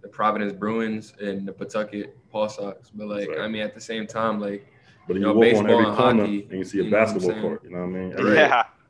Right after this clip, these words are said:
Speaker 1: You don't see
Speaker 2: You
Speaker 1: many,
Speaker 2: don't s-
Speaker 1: like, you don't see hockey rinks or, you know what I'm saying? You
Speaker 2: Exactly.
Speaker 1: gotta, like, actually, like, search to look and find. But basketball courts, you just walk outside,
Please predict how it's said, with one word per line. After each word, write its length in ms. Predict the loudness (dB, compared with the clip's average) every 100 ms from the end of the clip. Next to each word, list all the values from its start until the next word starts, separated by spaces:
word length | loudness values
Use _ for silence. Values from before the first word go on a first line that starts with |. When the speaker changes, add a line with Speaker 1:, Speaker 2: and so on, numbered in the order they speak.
| -8
Speaker 1:
You 100 | -2
don't 160 | -2 -2
see 180 | -4
Speaker 2:
You 60 | 0
Speaker 1:
many, 120 | 2
Speaker 2:
don't 220 | 2 0
s- 40 | 0
Speaker 1:
like, 140 | 0
you 80 | 0
don't 140 | -4
see 140 | -4 -6
hockey 420 | -2 -4 -4 -6
rinks 480 | -4 -6 -8 -10 -8
or, 220 | -6 -6
you 140 | -6
know 140 | -8 -6
what 100 | -8
I'm 60 |
saying? 300 | -10 -10 -8
You 220 | -6 -6 -2
Speaker 2:
Exactly. 60 |
Speaker 1:
gotta, 200 | 0 0
like, 180 | 0 0
actually, 380 | -2 -4 -6 -8
like, 220 | -6 -8
search 300 | -6 -6 -6
to 100 | -10
look 180 | -8 -8
and 100 | -8
find. 300 | -8 -6 -4
But 100 | -6
basketball 500 | -4 -4 -4 -6 -6
courts, 360 | -4 -6 -6 -8
you 60 |
just 180 | -6 -6
walk 220 | -4 -6 -6
outside, 640 | -8 -6 -4 -4 -4